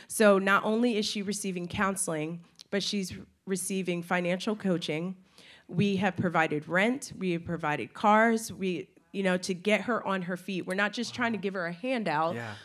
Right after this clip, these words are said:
Speaker 1: um, but we wanna help her, support her, get her on her feet, and then, um, coach her through. Um, we do resumes for them. And I've seen so many women thriving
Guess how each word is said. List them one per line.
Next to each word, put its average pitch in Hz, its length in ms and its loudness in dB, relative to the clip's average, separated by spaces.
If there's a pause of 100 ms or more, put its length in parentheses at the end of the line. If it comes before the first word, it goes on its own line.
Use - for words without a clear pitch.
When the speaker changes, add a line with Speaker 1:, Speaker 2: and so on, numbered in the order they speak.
(200)
Speaker 1:
um, 214 180 4
but 208 120 0
we 214 100 -2
wanna 233 220 2
help 220 260 0
her, 226 160 2
support 220 440 -2
her, 214 120 -2
get 202 240 0
her 220 160 0
on 202 140 0
her 190 120 -2
feet, 190 380 -4
and 180 240 -4
then, 180 400 -2 (100)
um, 170 220 -2
coach 190 380 -4
her 175 160 -4
through. 170 400 -4 (400)
Um, 170 340 2
we 190 100 0
do 165 180 -2
resumes 208 680 2
for 208 260 2
them. 196 460 0 (760)
And 202 120 4
I've 185 200 4
seen 202 260 -2
so 208 420 2
many 196 380 0
women 180 380 -2
thriving 170 880 0